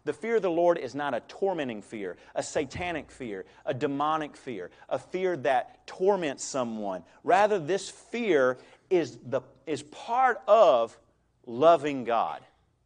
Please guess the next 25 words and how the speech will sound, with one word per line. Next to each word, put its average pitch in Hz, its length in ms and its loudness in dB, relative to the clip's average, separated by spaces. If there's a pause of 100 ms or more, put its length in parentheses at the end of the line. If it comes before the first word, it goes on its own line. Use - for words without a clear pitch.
(440)
In 202 140 -2
fact, 208 340 -2
you 220 120 -4
can't 196 360 -8
truly, 233 480 -4
we're 160 100 -6
gonna 170 160 -6
see - 140 -8
in 165 100 -8
Scripture, 135 460 -8 (240)
love 143 340 0
God 139 260 2
without 120 300 -2
the 120 60 -12
fear 127 180 -6
of 117 60 -6
the 110 80 -4
Lord. 110 320 -8 (800)
And 185 140 0
you 233 100 0
can't 220 320 -4
truly 202 460 -4
fear 196 400 -4
God 139 560 0
rightly 117 640 0